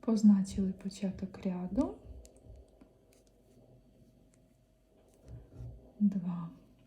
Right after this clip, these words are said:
Наступна петля.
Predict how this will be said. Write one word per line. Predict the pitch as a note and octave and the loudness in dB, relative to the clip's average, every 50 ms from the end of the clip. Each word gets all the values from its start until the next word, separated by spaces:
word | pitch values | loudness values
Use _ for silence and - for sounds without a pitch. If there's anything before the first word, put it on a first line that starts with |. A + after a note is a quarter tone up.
| - - - - - - _ _ - - _ - - - | -20 -20 -20 -20 -20 -20 _ _ -20 -20 _ -2 4 6
Наступна | C4 D4+ F4 F4 F4 - - - - A3 G#3 G#3 G3+ - - - B3 B3 B3 | 8 8 8 6 2 -4 -2 2 4 6 6 6 4 2 4 8 8 8 8
петля. | B3 - C#4 C4+ C4+ - - D4+ D#4+ E4+ F4+ F#4 | 8 4 2 2 0 -2 -4 -2 0 -2 -2 -4